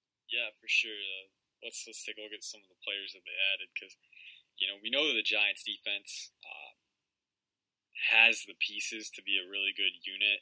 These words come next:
You know, it's got that, they're still pretty stout on the defensive line, and they got those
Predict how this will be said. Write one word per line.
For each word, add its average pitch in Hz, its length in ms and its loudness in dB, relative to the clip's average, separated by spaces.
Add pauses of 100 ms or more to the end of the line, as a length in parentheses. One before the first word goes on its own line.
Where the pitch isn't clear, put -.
You - 120 -16
know, 85 120 -18
it's - 120 -4
got 101 240 2
that, 87 200 4 (460)
they're 95 100 2
still - 280 6
pretty 110 240 -2
stout 101 440 4
on 92 140 -12
the 92 80 -16
defensive - 540 -10
line, 95 420 -2
and 87 160 -8 (200)
they 101 120 0
got 101 200 2
those 101 200 -6